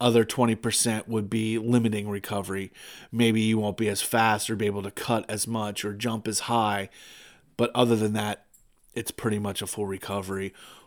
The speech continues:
Or is it something that you're really gonna have to change your, your lifestyle, whether it's your lifestyle as a performer or an athlete, or if it's just your lifestyle in general?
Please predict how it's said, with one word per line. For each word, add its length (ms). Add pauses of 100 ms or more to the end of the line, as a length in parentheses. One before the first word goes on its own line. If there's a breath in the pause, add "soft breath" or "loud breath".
(160)
Or 220
is 100
it 120
something 320
that 200
you're 140
really 320
gonna 180
have 140
to 80
change 420
your, 460
your 380
lifestyle, 680
whether 460
it's 260
your 440 (200)
lifestyle 680
as 220
a 40
performer 720
or 220
an 120
athlete, 680 (420 loud breath)
or 160
if 140
it's 120
just 240
your 120
lifestyle 720
in 200
general? 640